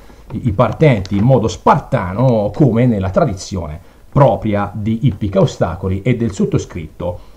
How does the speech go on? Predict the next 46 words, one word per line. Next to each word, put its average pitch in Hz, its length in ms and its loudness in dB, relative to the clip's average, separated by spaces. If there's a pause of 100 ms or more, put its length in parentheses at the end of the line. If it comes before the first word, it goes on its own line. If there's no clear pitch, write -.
sia 131 280 -2
per 98 160 -4
quanto, 95 600 -4
eh, 80 580 -14 (440)
riguarda 95 760 0
la 95 80 -6
narrativa, 110 760 4
sia 95 140 -6
per 92 120 -6
quanto 95 260 -6
riguarda 95 280 -4
la 92 100 -6
produzione 101 500 -6
cinematografica, 127 800 0
sia 131 180 -2
per 151 100 -6
quanto 196 260 0
riguarda 98 380 0
anche 101 200 -2
questa, 104 500 -4 (180)
eh, 110 300 -4
passione 101 600 -2
che 92 120 -8
si - 160 -2
aggiunge 92 400 0
a 104 60 0
molte 101 420 0
altre 104 500 -4 (200)
e 127 100 0
che 127 160 0
ha 95 100 2
delle 101 280 -2
sue - 180 0
radici, 98 560 0 (220)
eh, 98 240 -4
molto 110 460 6
antiche, 101 1080 -2
eh, 90 60 -6
che 110 200 -4
si 135 180 -2
ricollegano 95 500 2
alla 92 100 0
mia 95 100 -2
infanzia. 92 420 -6
Dunque 139 200 2
pa-, - 320 -4